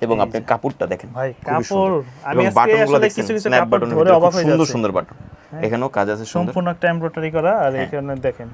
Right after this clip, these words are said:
Speaker 1: এই যে।
Speaker 2: আচ্ছা।
Speaker 1: এবং পুরো স্টিচ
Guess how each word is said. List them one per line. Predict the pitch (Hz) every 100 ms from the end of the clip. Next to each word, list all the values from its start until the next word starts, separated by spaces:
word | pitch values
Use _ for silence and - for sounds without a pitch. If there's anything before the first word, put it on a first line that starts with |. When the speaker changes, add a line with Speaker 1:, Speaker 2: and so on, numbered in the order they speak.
| - - - -
Speaker 1:
এই | -
যে। | - -
Speaker 2:
আচ্ছা। | 117 - 156 - _ _ - - _ - -
Speaker 1:
এবং | 104 117 170 - -
পুরো | 156 175 175
স্টিচ | - - 143